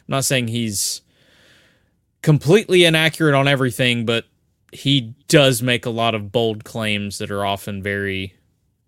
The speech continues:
incorrect. Um, but the inter-, most interesting thing out of all of this is that historically the majority of C M A appeals have been unsuccessful.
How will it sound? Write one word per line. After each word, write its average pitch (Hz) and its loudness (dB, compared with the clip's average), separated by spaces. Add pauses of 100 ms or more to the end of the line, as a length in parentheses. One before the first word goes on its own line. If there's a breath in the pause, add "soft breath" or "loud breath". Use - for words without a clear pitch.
incorrect. 98 -6 (1400 soft breath)
Um, 95 -8 (1000)
but 131 0
the 123 4
inter-, 151 2
most 147 0
interesting 139 -2
thing 123 -2
out 117 0
of 110 -4
all 117 0
of 104 -6
this 110 -4
is 104 -8
that - -12
historically 135 -4
the 113 -4
majority 113 -2
of 101 -4
C 120 -2
M 113 -2
A 110 2
appeals 107 -4
have 101 -8
been 104 -6
unsuccessful. - -10